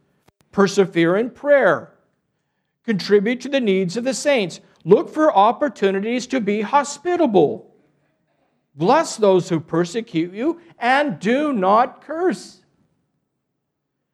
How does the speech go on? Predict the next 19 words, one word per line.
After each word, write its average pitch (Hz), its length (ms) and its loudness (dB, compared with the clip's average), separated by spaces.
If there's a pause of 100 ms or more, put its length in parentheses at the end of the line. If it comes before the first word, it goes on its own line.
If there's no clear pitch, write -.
(240)
Rejoice 185 580 2
with 185 140 0
those 180 260 0
who 175 80 -6
rejoice, 175 560 0
and 156 160 -6
weep 214 260 0
with 180 140 -4
those 175 280 2
who 165 80 -6
weep. 208 460 0 (360)
Be 254 120 -4
of 311 120 -4
the 277 100 0
same 254 380 0
mind 214 400 0
one 208 280 0
towards 214 320 0
another. 175 440 0